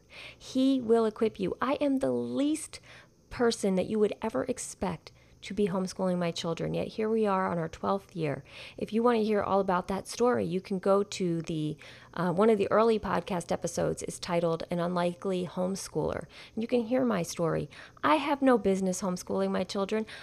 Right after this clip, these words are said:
I had no business doing this, but guess what? God called me, and he is over here having me do it, and not only do it, succeeding at it, and watching my children thrive, and it's all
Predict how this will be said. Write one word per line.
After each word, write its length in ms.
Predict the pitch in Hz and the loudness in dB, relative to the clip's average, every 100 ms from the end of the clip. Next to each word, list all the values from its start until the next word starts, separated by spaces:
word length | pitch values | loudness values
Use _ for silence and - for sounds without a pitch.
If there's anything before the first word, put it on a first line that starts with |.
| - | -4
I 160 | - 311 | 2 4
had 220 | 294 254 | 4 4
no 180 | 240 220 | 6 6
business 420 | 226 214 208 190 | 6 4 2 0
doing 380 | - 202 185 185 | 2 2 4 2
this, 180 | 202 214 | 0 0
but 200 | 220 202 | -6 -6
guess 240 | 220 - | -6 -6
what? 260 | 220 226 196 - - - - | -6 -6 -8 -12 -20 -18 -8
God 360 | 233 220 226 - | 0 2 0 -2
called 500 | 220 226 262 226 220 | 2 6 6 6 4
me, 400 | 208 175 - - - - - | 4 4 0 -4 -10 -10 0
and 380 | 208 208 208 - | 4 4 2 -4
he 460 | 220 277 277 277 - | 0 2 4 2 2
is 200 | 247 233 | 2 4
over 280 | 240 233 233 | 4 6 4
here 320 | 233 240 254 | 2 2 0
having 360 | 220 233 240 240 | 0 0 2 4
me 160 | 240 | 4
do 300 | 185 214 240 | 2 4 6
it, 160 | 277 - | 6 4
and 140 | 226 | 2
not 180 | 214 233 | 4 4
only 300 | 247 226 202 | 4 2 2
do 260 | 170 233 269 | 2 4 4
it, 160 | - 277 285 - | 4 2 2 0
succeeding 640 | - - - 269 277 277 | -10 -8 -4 -2 0 2
at 200 | 277 269 | 2 2
it, 120 | 277 - - - - | 0 -2 -14 -12 -4
and 180 | 202 | -2
watching 360 | 220 233 - 240 | 0 -2 0 0
my 180 | 214 214 - | -2 -6 -10
children 560 | - - 262 233 214 202 - | -8 -2 -2 0 -2 -4 -12
thrive, 640 | - 269 277 294 302 302 - - - | -2 2 4 4 4 2 -2 -16 -6
and 160 | - 226 | 4 6
it's 160 | 214 - - | 6 0 6
all 600 | 226 240 254 262 269 262 | 8 10 10 10 8 2